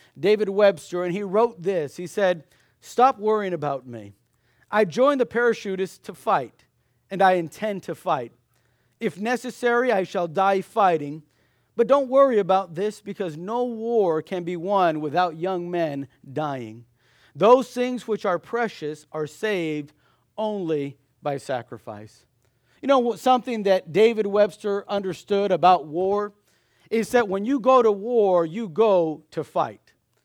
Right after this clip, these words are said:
David Webster had every intention to say, "I'm gonna be over here on the battlefield, but I'm not just gonna stand around and do nothing. I have come to fight, and I intend to fight." Can I say that that is just still true today?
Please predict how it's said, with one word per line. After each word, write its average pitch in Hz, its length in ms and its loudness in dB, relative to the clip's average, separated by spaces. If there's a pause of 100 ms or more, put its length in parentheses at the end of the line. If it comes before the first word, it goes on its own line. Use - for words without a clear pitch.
(420)
David 262 300 6
Webster 262 380 4
had 214 160 6
every 254 340 2
intention 233 640 -4
to 175 100 -8
say, 208 240 0
"I'm 226 220 4
gonna 254 200 0
be 226 200 -8
over 233 260 0
here 220 220 -2
on 202 100 2
the 185 60 -6
battlefield, 190 720 0 (240)
but 196 100 2
I'm 285 160 8
not 294 180 0
just 262 200 -10
gonna 247 160 -4
stand 240 320 -2
around 226 460 2
and 202 120 -4
do 226 140 -6
nothing. 220 480 -4 (240)
I 247 140 4
have 240 240 -2
come 233 540 4
to - 140 -2
fight, 226 480 4 (120)
and 226 180 -2
I 220 120 2
intend 214 720 -2 (240)
to 202 160 -6
fight." 143 500 -6 (680)
Can 226 120 4
I 269 100 8
say 269 300 4
that 185 220 -6
that 233 280 6
is 202 240 -8
just 247 300 -6
still 240 260 2
true 226 500 -2
today? 190 600 0